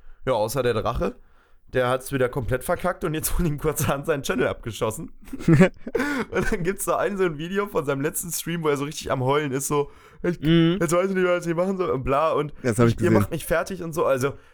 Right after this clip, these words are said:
Speaker 1: tut mir leid, man kann mit diesem Mann, wenn man sich wirklich, da gibt's ja wirklich, das ist ja ein richtiges, das ist ja eine ganze Community, ist ja ein richtiges, das Drachengame nennt man das ja.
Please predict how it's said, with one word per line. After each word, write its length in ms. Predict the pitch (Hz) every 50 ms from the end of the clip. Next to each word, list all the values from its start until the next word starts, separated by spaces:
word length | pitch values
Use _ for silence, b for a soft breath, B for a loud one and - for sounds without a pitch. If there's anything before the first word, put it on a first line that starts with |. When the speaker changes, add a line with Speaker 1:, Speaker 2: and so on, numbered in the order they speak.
| b b -
Speaker 1:
tut 120 | - 156
mir 60 | 151
leid, 220 | 151 143 139 147 -
man 200 | 131 131 127 117
kann 500 | - 151 151 156 160 151 98 123 143 143
mit 180 | 139 135 - -
diesem 220 | 135 131 127 131
Mann, 300 | 123 127 135 143 151 143 123
wenn 80 | 123
man 160 | 120 120 120 123
sich 180 | 120 - 113
wirklich, 460 | 117 147 160 - 156 156 151 - - -
da 140 | - - 120
gibt's 180 | 107 - - -
ja 100 | 131 107
wirklich, 120 | 131 -
das 120 | - 120 113
ist 40 | 139
ja 40 | 131
ein 60 | 120
richtiges, 420 | 127 127 - 156 135 135 127 -
das 80 | b b b b _
ist 80 | -
ja 60 | 139 135
eine 80 | 135 123
ganze 240 | 143 139 - -
Community, 580 | - - 139 123 120 110 131 160 160 139 - 117
ist 80 | 110 120
ja 80 | 131
ein 60 | 120
richtiges, 600 | 120 135 - - 139 123 117 120 113 - - - -
das 180 | - 120 - -
Drachengame 720 | - - 113 127 - - 151 120 101 104 101 101 101 101
nennt 180 | 98 101 98 -
man 140 | - 98 95
das 160 | 98 95 -
ja. 220 | 110 101 113 127